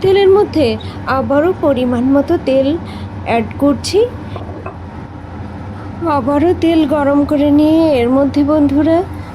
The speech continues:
গোটা জিরে ও দুটো শুকনো লঙ্কা ফোড়ন দিয়ে ভালোভাবে নেড়ে চেড়ে, ফোড়ন হালকা ব্রাউন কালার হলে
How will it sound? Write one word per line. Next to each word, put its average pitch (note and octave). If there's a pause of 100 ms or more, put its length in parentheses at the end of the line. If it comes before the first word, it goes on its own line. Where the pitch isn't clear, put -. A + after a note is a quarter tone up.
(160)
গোটা B3
জিরে A#3
ও E4
দুটো A3+
শুকনো A3+
লঙ্কা A3
ফোড়ন C#4+
দিয়ে C#4 (480)
ভালোভাবে C#4
নেড়ে C4
চেড়ে, C#4 (560)
ফোড়ন C#4+ (180)
হালকা C4+
ব্রাউন A#3
কালার C#4
হলে D#4